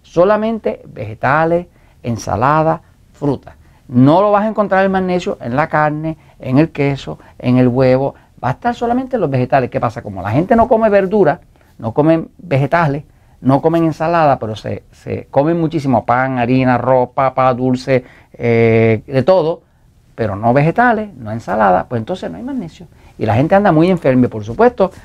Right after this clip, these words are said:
los amigos de la farmacéutica, mira, ¿eh? Sacándote lo-, la plata, sacándote el dinerito, porque mientras más, menos magnesio tenga, más alta presión,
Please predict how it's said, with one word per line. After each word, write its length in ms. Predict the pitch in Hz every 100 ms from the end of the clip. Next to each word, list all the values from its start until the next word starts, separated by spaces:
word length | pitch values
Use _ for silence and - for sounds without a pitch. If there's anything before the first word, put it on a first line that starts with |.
| -
los 140 | 120
amigos 300 | 107 117 151
de 80 | 180
la 60 | 180
farmacéutica, 640 | 180 190 185 233 214 160
mira, 280 | 175 196 190
¿eh? 120 | 294 _ _ _ _ _
Sacándote 600 | 104 98 131 151 151 143
lo-, 200 | 127 120
la 180 | 135 113
plata, 400 | 202 220 214 202
sacándote 520 | 131 127 131 135 143
el 80 | 139
dinerito, 520 | 143 180 269 247 214 - -
porque 200 | 120 117
mientras 380 | 110 104 - 101
más, 640 | 107 120 139 151 160 156
menos 240 | 147 143 160
magnesio 340 | 160 170 220
tenga, 360 | 370 370 233 - _ _ -
más 160 | 104
alta 200 | 113 156
presión, 440 | - 311 262 254